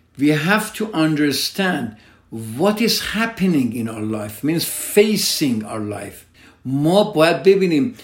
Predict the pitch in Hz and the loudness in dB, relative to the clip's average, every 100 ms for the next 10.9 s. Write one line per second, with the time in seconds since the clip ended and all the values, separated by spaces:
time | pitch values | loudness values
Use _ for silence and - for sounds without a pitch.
0 | - _ 131 147 143 123 139 147 139 139 | -20 _ -2 2 2 2 0 2 2 2
1 | 131 143 160 190 - - - - 247 247 | 2 2 2 0 -2 -6 -2 2 0 0
2 | - 156 - 151 - 139 135 135 - 131 | 0 0 -2 -6 0 0 0 -4 -2 -4
3 | 131 139 135 135 127 127 123 113 - 127 | -2 -2 0 0 0 0 -2 -4 -8 -6
4 | 113 101 - - - - 165 208 233 214 | -4 -6 -12 -20 -12 -2 0 2 0 0
5 | 196 202 180 156 120 147 139 127 120 135 | 0 0 0 0 0 0 0 0 -2 -2
6 | 113 - - 143 180 220 214 220 - 170 | -4 -6 -10 -2 2 2 4 2 2 2
7 | 170 160 147 135 123 135 135 185 226 214 | 4 4 2 0 -2 -2 0 2 2 2
8 | 208 180 165 156 - 151 135 139 131 131 | 2 2 4 2 2 -2 -2 -2 0 0
9 | 180 233 226 196 139 156 220 - 160 - | 0 0 2 0 0 4 4 4 -2 -2
10 | 160 139 135 123 131 120 113 117 | -4 -2 -2 -2 -2 -2 -4 -6